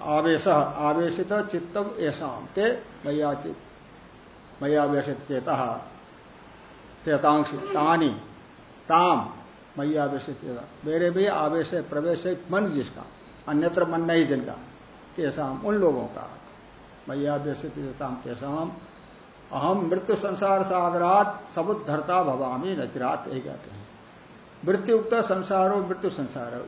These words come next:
जिस संसार में मृत्यु जुड़ा हुआ है, पूरे संसार में ब्रह्मांड में मृत्यु जुड़ा हुआ है,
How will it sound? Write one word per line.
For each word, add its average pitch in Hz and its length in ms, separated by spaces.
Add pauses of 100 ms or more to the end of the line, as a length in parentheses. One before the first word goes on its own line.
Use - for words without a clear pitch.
जिस 202 200
संसार 208 440
में 226 100
मृत्यु 190 340
जुड़ा 156 240
हुआ 117 160
है, 117 260 (500)
पूरे 226 240
संसार 170 400
में 165 200
ब्रह्मांड 151 380
में 170 180
मृत्यु 139 260
जुड़ा - 180
हुआ - 240
है, - 120